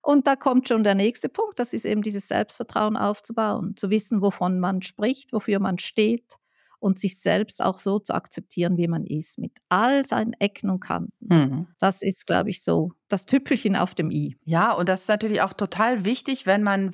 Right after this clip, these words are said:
Speaker 2: äh, vor allem, wenn man auch was Neues anfangen möchte, ne? So zum Beispiel dieser Start in die
Speaker 1: Mhm.
Speaker 2: Selbstständigkeit, dieses Sichtbarwerden, dieses erste Angebote machen und sich dann
Speaker 1: Mhm.
Speaker 2: dabei nicht unter Wert verkaufen. Das geht auch nur, wenn man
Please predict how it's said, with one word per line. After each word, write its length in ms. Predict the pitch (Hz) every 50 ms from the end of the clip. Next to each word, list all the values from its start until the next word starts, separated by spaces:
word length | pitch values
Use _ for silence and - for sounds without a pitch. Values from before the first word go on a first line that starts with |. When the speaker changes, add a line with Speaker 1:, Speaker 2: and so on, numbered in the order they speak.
| - -
Speaker 2:
äh, 80 | 190
vor 260 | 180 - - 185 - -
allem, 320 | 208 247 294 320 277 214
wenn 120 | 196 196
man 140 | 208 214 196
auch 120 | 196 202 -
was 160 | 202 196 -
Neues 360 | 208 202 240 254 233 220 -
anfangen 580 | - - 240 285 294 - - 190 185 180 175 170
möchte, 380 | 165 165 165 - - - 165
ne? 160 | 175 214 254 254
So 80 | -
zum 140 | 190 - 196
Beispiel 260 | 190 196 196 - 202
dieser 240 | 185 190 180 180 180
Start 380 | 180 - - 190 185 233 269 -
in 80 | 202
die 80 | 208 202
Speaker 1:
Mhm. 60 | 196
Speaker 2:
Selbstständigkeit, 1000 | 180 226 254 262 - - - 208 190 180 175 170 - - 170 160 156 151 156 160
dieses 400 | - 175 170 175 180 170 - - - _ _ _ _ _ _ _ _ _
Sichtbarwerden, 1040 | - - 226 254 - - - _ 220 214 202 175 170 165 160 160 156 160 160 160 160
dieses 320 | 170 170 165 170 170 -
erste 480 | - - 185 180 190 - - - - -
Angebote 720 | 175 202 233 240 240 233 208 - 196 190 190 185 - 196 185
machen 580 | 175 175 180 170 - - 175 165 156 151 147 - _ _ _ _ _ _ _ _ _ _ _
und 280 | - 196 190 180 180
sich 220 | - - 202 185 156
dann 180 | 151 185 190 196
Speaker 1:
Mhm. 40 | 196
Speaker 2:
dabei 280 | 185 180 185 185 185
nicht 320 | 190 190 214 208 - - -
unter 280 | - 202 202 190 180
Wert 260 | 180 190 226 269 - -
verkaufen. 580 | - 233 214 - - 190 170 170 165 170 175 165
Das 180 | 170 160 -
geht 240 | - 214 262 269 -
auch 180 | - 269 269 269
nur, 260 | 285 302 302 277 202
wenn 120 | 190 180
man 280 | 180 175 175 175 170